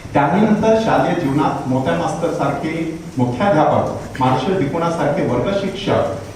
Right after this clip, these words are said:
आणि पंढरीनाथ राऊत गुरुजींसारखे हाडांचे शिक्षक ह्यांच्या विचारांचा पगडा लेखकांच्या मनावर असलेला दिसून येतो. मोठ्या अभिमानाने श्री जॉन गोन्साल्विस म्हणतात, "वाचनाची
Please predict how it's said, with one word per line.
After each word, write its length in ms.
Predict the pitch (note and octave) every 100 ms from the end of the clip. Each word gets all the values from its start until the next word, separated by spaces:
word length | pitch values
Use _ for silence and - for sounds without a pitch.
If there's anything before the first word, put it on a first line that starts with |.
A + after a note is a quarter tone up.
| -
आणि 180 | B2+ D3
पंढरीनाथ 680 | C#3 C3+ D3 E3+ - - -
राऊत 400 | C#3+ - - -
गुरुजींसारखे 640 | B2+ C3+ D3 - B2+ B2
हाडांचे 600 | A#2+ G#2+ A2+ C#3+ - F#3+
शिक्षक 640 | - - - - - - - - - - - - - - - - -
ह्यांच्या 320 | B2+ C#3 C#3+
विचारांचा 560 | B2+ B2+ - C#3 -
पगडा 640 | - - A#2 B2 - - -
लेखकांच्या 540 | B2 B2 C#3+ C#3+ C#3+ D3+
मनावर 680 | B2 A#2+ A#2+ C3 C#3 - A#2+
असलेला 300 | A#2+ B2 B2
दिसून 340 | - - A2
येतो. 200 | G2+ - G2+ - - - - - - - - - - - - D3+ D3+
मोठ्या 200 | - C#3
अभिमानाने 640 | C#3+ C#3+ G3+ G#3+ A3 A#3
श्री 320 | - D3 C#3+
जॉन 160 | C#3+ C#3
गोन्साल्विस 600 | C#3+ B2+ B2 B2+ B2+ B2
म्हणतात, 460 | A2+ A#2 A#2+ G2 - - - - - - - -
"वाचनाची 680 | - - G#3+ G#3+ A3+ B3+